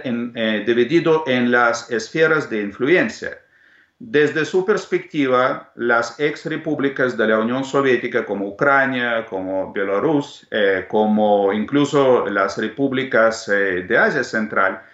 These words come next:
pertenecen a la zona de influencia rusa, si quiere, de manera natural. Y ellos están convencidos que cualquier país fuera de esta zona geográfica, como por ejemplo los Estados Unidos, si quieren desarrollar una política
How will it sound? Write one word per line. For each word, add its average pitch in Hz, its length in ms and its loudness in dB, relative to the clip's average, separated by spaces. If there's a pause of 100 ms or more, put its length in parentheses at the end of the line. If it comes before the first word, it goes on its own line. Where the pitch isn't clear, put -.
(320)
pertenecen 185 880 -2
a 131 220 2
la 127 160 0
zona 180 300 -4
de 147 140 -2
influencia 143 560 0
rusa, 156 640 0
si 120 240 -12
quiere, 160 240 2
de 127 160 0
manera 131 420 0
natural. 147 680 -2 (580)
Y 139 420 0
ellos 220 260 0
están 196 300 0
convencidos 147 760 -2
que 98 200 -4
cualquier 151 480 2
país 156 400 0
fuera 123 380 2
de 156 180 -4
esta 151 240 -4
zona 135 320 -2
geográfica, 117 640 -2
como 95 220 -4
por 92 160 -2
ejemplo 160 420 -2
los 160 180 0
Estados 135 480 -2
Unidos, 101 520 -4 (340)
si 165 220 -4
quieren 190 640 0
desarrollar 147 680 0
una 165 280 -6
política 165 600 -4